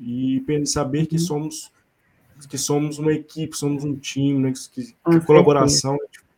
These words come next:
Speaker 1: é necessária pra gente fazer um mundo melhor, uma sociedade melhor. Muitíssimo obrigado, viu?
Speaker 2: Ok, obrigada também. Quero pedir também pra
Speaker 1: Obrigado,
Speaker 2: vocês,
Speaker 1: gente.
Speaker 2: é,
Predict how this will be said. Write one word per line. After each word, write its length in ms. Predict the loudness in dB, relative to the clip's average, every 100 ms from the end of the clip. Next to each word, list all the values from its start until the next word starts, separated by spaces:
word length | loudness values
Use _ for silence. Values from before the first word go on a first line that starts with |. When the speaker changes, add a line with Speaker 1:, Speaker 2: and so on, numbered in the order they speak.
| _ _ -16 -4
Speaker 1:
é 60 |
necessária 600 | 2 2 0 -2 -2 -2
pra 140 | -2 -2
gente 240 | -4 -4
fazer 200 | -4 0
um 60 | 0
mundo 280 | 0 -2 0
melhor, 380 | 0 0 0 0
uma 140 | -2
sociedade 600 | -6 -6 -4 -4 -4 -4
melhor. 380 | -4 -4 -6 -10 -14 _ -20 _ _ _ _ _
Muitíssimo 580 | 8 10 10 8 4 6
obrigado, 480 | 6 6 4 0 0
viu? 320 | 4 4 4 -6 _ _ _ _ _ _ _ _ -6
Speaker 2:
Ok, 600 | -2 -2 -4 2 4 4
obrigada 500 | 2 0 2 2 2
também. 480 | 0 0 2 0 0 -6 -20 -16 0
Quero 180 | 2 4
pedir 200 | 2 4
também 200 | 6 6
pra 140 | 6
Speaker 1:
Obrigado, 160 | 4 6
Speaker 2:
vocês, 160 | 6
Speaker 1:
gente. 240 | 8 6 8
Speaker 2:
é, 480 | 10 10 8 4